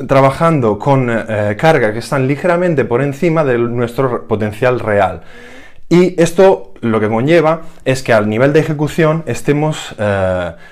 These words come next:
haciendo pequeños trucos, est-, estemos haciendo pequeñas trampas para terminar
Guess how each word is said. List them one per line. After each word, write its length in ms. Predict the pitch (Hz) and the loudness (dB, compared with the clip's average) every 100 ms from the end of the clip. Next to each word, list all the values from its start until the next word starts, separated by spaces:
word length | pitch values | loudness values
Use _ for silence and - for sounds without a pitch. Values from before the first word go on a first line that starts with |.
| - | -10
haciendo 560 | - 95 160 151 107 - | -6 0 2 2 0 0
pequeños 560 | 117 160 170 160 156 - | -2 0 0 0 -2 0
trucos, 340 | 175 127 107 | 2 2 -2
est-, 160 | 101 - | -6 -10
estemos 440 | - 135 143 131 | -6 -2 -2 -4
haciendo 360 | 135 151 104 98 | -2 -2 -2 -2
pequeñas 460 | 110 147 147 143 | -2 0 -2 -4
trampas 580 | 147 160 139 98 92 - | -2 0 0 -4 -6 -6
para 240 | 101 104 101 | 0 0 0
terminar 540 | 101 101 117 135 - | -2 -2 -2 -2 -4